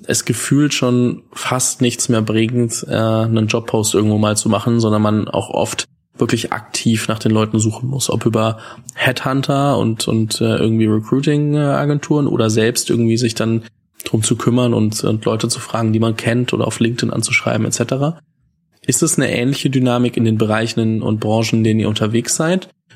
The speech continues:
Oder verhält sich das da noch anders? Oder hat sich dadurch euer Modell verändert, weil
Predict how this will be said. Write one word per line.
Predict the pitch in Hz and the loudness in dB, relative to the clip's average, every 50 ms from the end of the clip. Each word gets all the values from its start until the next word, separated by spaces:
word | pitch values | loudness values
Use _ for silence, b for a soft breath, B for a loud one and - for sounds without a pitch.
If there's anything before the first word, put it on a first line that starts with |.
| b _ | b _
Oder | - 127 | -2 -2
verhält | 123 - 123 120 120 | 0 0 0 0 0
sich | 123 113 - | 0 0 0
das | 123 113 | 0 0
da | - 113 107 | 0 0 0
noch | 110 110 - | 0 0 0
anders? | - - 120 131 139 143 151 160 - - - | 0 0 0 2 2 2 2 0 -2 -2 -2
Oder | - - 110 113 107 | -2 0 0 2 0
hat | 107 110 110 | 0 0 0
sich | - 110 | -2 -2
dadurch | - 113 110 110 110 - | -2 -2 -2 0 0 0
euer | - 107 110 | 0 0 2
Modell | 107 110 110 107 110 110 113 - | 2 0 0 0 0 0 0 0
verändert, | - - - - 127 131 135 135 - - | 0 0 0 2 2 2 2 0 0 -2
weil | - 101 104 120 131 135 - | -2 0 2 2 2 0 0